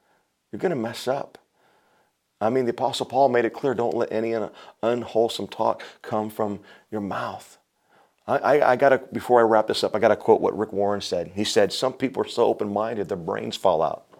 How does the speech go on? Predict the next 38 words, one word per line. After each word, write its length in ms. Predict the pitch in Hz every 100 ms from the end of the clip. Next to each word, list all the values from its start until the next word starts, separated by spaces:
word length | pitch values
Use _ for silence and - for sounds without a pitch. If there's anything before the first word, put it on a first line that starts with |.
| _ _ _ _ _ _ _ _ - - - - -
They 200 | 147 143
say, 280 | 139 113 101
'I 100 | -
can 160 | 165
watch 300 | 143 151 185
that 180 | - 123
stuff. 240 | - - -
It 60 |
doesn't 260 | 143 139 143
bother 340 | 131 160 151
me.'" 220 | 104 76 _ _ _ _ _ _ _ _
Then 100 | 147
he 60 | 165
said 240 | - 151
this, 180 | 151 -
"That's 220 | 180 180
the 80 | 160
problem. 500 | 196 190 240 196 120 - _ _ _ _ _ _ _ _ _ - -
When 180 | 135 156
you 100 | 214
can 240 | 202 143
watch 400 | 127 147 - - -
and 300 | 123 110 117
read 240 | 156 180
stuff 400 | - 120 110 -
that 160 | 117 110
is 120 | 107
profane, 680 | - 107 - 127 139 143 143 - -
blasphemous, 720 | - 104 110 131 127 127 120 -
evil, 320 | 131 123 135
vile, 400 | 101 110 123 117
and 120 | -
abusive, 640 | 104 92 92 107 139 - 101
and 100 | 104
it 200 | 98 95
doesn't 540 | 120 151 135 - 180
bother 380 | - - 170 147
you, 340 | 123 113 127